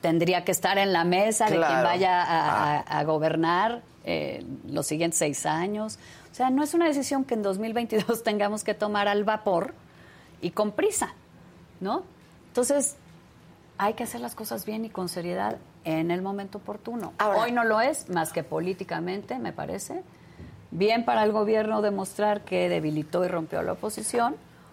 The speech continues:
Speaker 1: o para la oposición demostrar hay una oposición que se mantiene firme y que puede construir, pensando en México, un proyecto común.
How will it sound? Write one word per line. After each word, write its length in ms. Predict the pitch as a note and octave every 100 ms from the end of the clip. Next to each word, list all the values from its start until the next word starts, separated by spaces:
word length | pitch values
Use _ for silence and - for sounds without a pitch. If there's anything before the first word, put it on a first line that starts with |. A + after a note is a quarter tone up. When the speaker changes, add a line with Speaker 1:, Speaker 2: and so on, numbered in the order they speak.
| - -
Speaker 1:
o 140 | E3+
para 200 | F3 F3
la 100 | E3+
oposición 640 | E3+ F3 F3+ - F#3 F#3
demostrar 600 | F#3 F#3+ G3 - F#3 F3+ -
hay 180 | D#3+ D#3
una 200 | D3 D3
oposición 680 | - D#3+ E3+ - E3+ D#3+ - - - - - -
que 80 | C#3+
se 120 | D3
mantiene 440 | C#3+ C3+ C#3+ D3+ D#3+
firme 540 | F3 E3 D#3 D#3+ E3+ -
y 80 | D#3
que 120 | C#3+
puede 320 | - D3+ D3+
construir, 880 | - D#3+ E3+ - - E3+ F3 E3+ G#3+ -
pensando 420 | C#3+ C3+ D3 D#3+
en 80 | G3
México, 540 | F#3 - D3+ - E3+ -
un 120 | D#3
proyecto 480 | D3+ D3+ C3+ - -
común. 260 | - G#2+